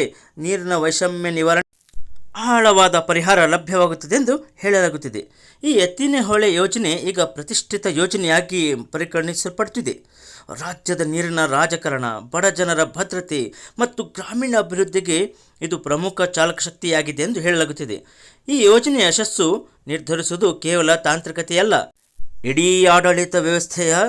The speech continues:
ಸಮರ್ಪತೆಯ ಮೇಲೆ ಅವಲಂಬಿತವಾಗಿದೆ. ಇಂಥ ಮಹತ್ವಾಕಾಂಕ್ಷಿ ಯೋಜನೆಗಳು ಕೇವಲ ಆರ್ಥಿಕ ಹೂಡಿಕೆಯಷ್ಟೇ ಅಲ್ಲ, ಸಾರ್ವಜನಿಕ ಭದ್ರತೆ ಮತ್ತು ಜೀವಮಾನ ಸುಧಾರಣೆಗೆ ನೇರ ಸಂಬಂಧ ಹೊಂದಿದೆ. ಈ ಯೋಜನೆ ಯಶಸ್ಸು ಕರ್ನಾಟಕದ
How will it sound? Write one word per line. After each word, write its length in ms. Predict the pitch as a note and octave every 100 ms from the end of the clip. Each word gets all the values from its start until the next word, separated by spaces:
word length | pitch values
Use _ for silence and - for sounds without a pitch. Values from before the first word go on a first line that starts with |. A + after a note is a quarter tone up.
| B3 _
ಸಮರ್ಪತೆಯ 760 | - D3 F#3+ G3 F#3+ F3+ D#3+ G#3+
ಮೇಲೆ 300 | F#3+ F3+ A3+
ಅವಲಂಬಿತವಾಗಿದೆ. 960 | D4 D3+ D#3+ E3 F3 G#3+ C#3+ B2 G#2+ - _ - -
ಇಂಥ 240 | C#4+ D4+
ಮಹತ್ವಾಕಾಂಕ್ಷಿ 1080 | C4 E3 A3+ - _ B3+ A#3+ A3+ G#3 - G3
ಯೋಜನೆಗಳು 560 | F3+ F3+ G3+ A3 G#3+ G3 - _ -
ಕೇವಲ 320 | G#3 A3 G3+
ಆರ್ಥಿಕ 600 | - E3+ F#3+ - G3+ G3
ಹೂಡಿಕೆಯಷ್ಟೇ 600 | F#3 D#3 F3 F3 E3+ F3+
ಅಲ್ಲ, 220 | D#3 C#4 E3+ - - -
ಸಾರ್ವಜನಿಕ 680 | - - E3 D#3+ D3 C#3+ C3+
ಭದ್ರತೆ 720 | C3+ D#3 E3+ F3+ E3 C3+ F#2
ಮತ್ತು 320 | C#3+ F3 -
ಜೀವಮಾನ 720 | C#3+ A#2+ F3+ A3 G3 F#3 G3+ G3+
ಸುಧಾರಣೆಗೆ 560 | E3+ E3 G3+ A#3+ F3+ A3 - - -
ನೇರ 360 | C#3+ D#3+ E3 D#3+
ಸಂಬಂಧ 460 | D#3+ C#3+ D3 D#3
ಹೊಂದಿದೆ. 420 | D#3+ D3+ D3 B2 G#2 _ _ _ _ - -
ಈ 100 | D4
ಯೋಜನೆ 360 | G#3 A#3+ D4
ಯಶಸ್ಸು 580 | G#3 A#3+ A#3+ G#3 E3 A3 - _
ಕರ್ನಾಟಕದ 580 | F3 F3+ G3 F#3+ F3